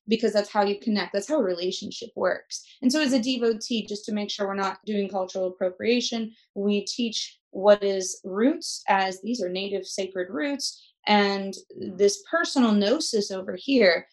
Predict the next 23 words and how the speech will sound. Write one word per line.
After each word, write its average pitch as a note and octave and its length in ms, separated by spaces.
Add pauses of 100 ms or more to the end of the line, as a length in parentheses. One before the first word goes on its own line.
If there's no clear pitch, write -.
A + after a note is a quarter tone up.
(100)
is G#3 140
my G#3+ 240
own G#3 160
gnosis F#3 460
from, F3 360
from F3+ 320
working G3 520
with F#3 180 (160)
death. F#3+ 340
It's - 280 (180)
proof A#3 320 (400)
that G#3 140
I'm G#3+ 180
on F3+ 160
the F3+ 180
path. - 560 (320)
And C#4 120
that's C#4 260
kind B3 200
of G#3 80
the G3 100
difference F#3+ 420
here, F3 320